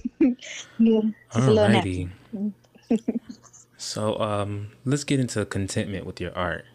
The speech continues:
Speaker 1: Mm-hmm.
Speaker 2: Um, for me, um, I'm learning this now. Now that my, uh, my pod-,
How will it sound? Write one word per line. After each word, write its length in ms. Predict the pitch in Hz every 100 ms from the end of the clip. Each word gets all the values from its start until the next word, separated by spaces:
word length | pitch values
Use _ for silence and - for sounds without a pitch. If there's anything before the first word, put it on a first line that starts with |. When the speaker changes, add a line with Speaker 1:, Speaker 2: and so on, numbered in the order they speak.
| _ -
Speaker 1:
Mm-hmm. 460 | 185 175 165 110 151 - _ _ _ _ _ _ -
Speaker 2:
Um, 360 | 98 92 92 90 87 _ _ _ _ _ _ _ _ _ _ _ _ - _
for 260 | - - 107
me, 600 | 101 110 120 131 131 - _ _ _ 110
um, 680 | 95 92 90 87 87 90 - -
I'm 200 | 104 107
learning 260 | 113 104
this 160 | 98 -
now. 460 | 92 90 98 107 - _ _ _ _ _ _ _ _ _ _ _ _ _ _ _ _ _ _ _ _ _ _ - -
Now 200 | 113 107
that 120 | 110 101
my, 180 | 101
uh, 200 | 101 98
my 160 | 95 95
pod-, 340 | - 101 101